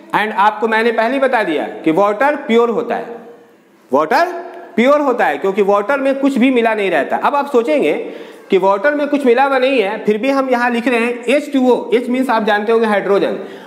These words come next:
and O means oxygen। तो अब आप सोच रहे होंगे कि water में तो hydrogen and oxygen है, तो फिर water pure कहाँ हुआ, वो ये तो impure हो गया।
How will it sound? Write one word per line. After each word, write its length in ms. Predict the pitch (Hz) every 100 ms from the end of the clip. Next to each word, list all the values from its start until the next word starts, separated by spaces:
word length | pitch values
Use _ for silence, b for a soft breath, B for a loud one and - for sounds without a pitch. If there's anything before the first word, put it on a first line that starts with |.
| B 196
and 360 | 214 214 214
O 80 | 277
means 240 | 285 311 294 - -
oxygen। 440 | 185 208 - 220 151 - - -
तो 60 | 226
अब 120 | 233
आप 180 | 233 233
सोच 200 | 247 277
रहे 140 | 294 277
होंगे 260 | 214 156 208 B B B
कि 60 | 190
water 320 | 180 202 262
में 200 | 277 277
तो 80 | 277
hydrogen 600 | 220 220 208 220 233 277
and 80 | 254
oxygen 360 | 247 247 262 262
है, 340 | 269 277 269
तो 80 | 190
फिर 120 | 214
water 320 | 196 196 262 269 - - - - - _ -
pure 340 | - 220 320
कहाँ 240 | 285 240 175
हुआ, 160 | 143
वो 100 | 131
ये 120 | 147
तो 120 | 170 214
impure 380 | 214 214 311
हो 140 | 277 165
गया। 180 | 120